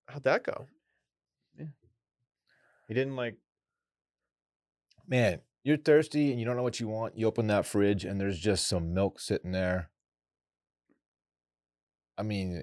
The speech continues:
Speaker 3: it's hard to beat that. Just,
Speaker 2: Well
Speaker 3: like, power chug it for five seconds and put it back.
Speaker 2: Dylan, do I have a place for you? C-, because India is not the only country where this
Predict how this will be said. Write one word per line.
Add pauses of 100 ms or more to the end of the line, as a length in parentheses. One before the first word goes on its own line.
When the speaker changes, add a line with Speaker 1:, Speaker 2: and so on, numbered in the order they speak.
Speaker 3:
it's
hard
to
beat
that. (320)
Just,
Speaker 2:
Well
Speaker 3:
like, (180)
power
chug
it
for
five
seconds
and
put
it
back.
Speaker 2:
Dylan,
do
I
have
a
place
for
you? (140)
C-,
because
India
is
not
the
only
country
where
this